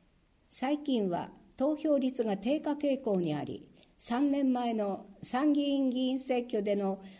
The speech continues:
本市の投票率は五十九点三パーセントと、県内十三市中、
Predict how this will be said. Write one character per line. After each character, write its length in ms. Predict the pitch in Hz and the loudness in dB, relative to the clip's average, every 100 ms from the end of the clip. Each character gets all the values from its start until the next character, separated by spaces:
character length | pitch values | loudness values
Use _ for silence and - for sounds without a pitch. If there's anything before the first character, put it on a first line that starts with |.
| - | -6
本 240 | - 311 | 2 2
市 160 | 294 285 | 4 2
の 140 | 262 | 2
投 220 | 247 262 294 | 2 0 2
票 200 | 269 208 | 2 2
率 260 | 190 185 | 0 -4
は 220 | 156 147 - - - _ _ _ - | -6 -6 -10 -20 -20 _ _ _ 0
五 140 | 160 | 0
十 240 | 190 302 | 2 2
九 200 | 302 302 | 2 0
点 240 | 285 220 175 | 2 0 0
三 280 | - 147 214 | -2 -4 -4
パ 140 | 247 | -4
ー 80 | 247 | -2
セ 180 | - 208 | -2 -4
ン 80 | |
ト 120 | 196 160 | -4 -6
と、 260 | 131 - - - - - | -8 -10 -14 -20 -20 -8
県 260 | - 214 233 | 0 2 2
内 300 | 202 180 - - - | 2 0 -2 -8 -2
十 200 | 233 311 | 0 2
三 300 | 302 285 294 | 0 0 -2
市 240 | - - | -4 -6
中、 340 | 208 175 147 | -2 -2 -4